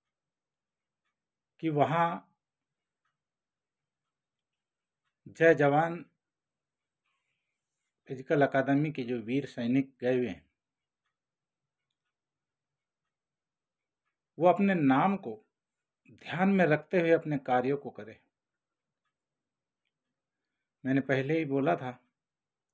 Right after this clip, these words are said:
कि इस साल ढाई तीन साल से भर्ती नहीं हुई है,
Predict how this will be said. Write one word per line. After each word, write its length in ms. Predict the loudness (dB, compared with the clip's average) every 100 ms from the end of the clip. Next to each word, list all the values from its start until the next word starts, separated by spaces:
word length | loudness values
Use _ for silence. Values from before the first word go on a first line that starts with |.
| -4
कि 80 |
इस 140 | -4 -2
साल 300 | 2 2 0 -12 _ _ _ _ _ _ _ _ _ _ _ _ _ _ _ _
ढाई 180 | 2 2
तीन 220 | 4 0 2
साल 220 | 4 4
से 140 | 2
भर्ती 320 | 0 -2 -2 0
नहीं 220 | 0 0
हुई 200 | 0 0
है, 100 | 0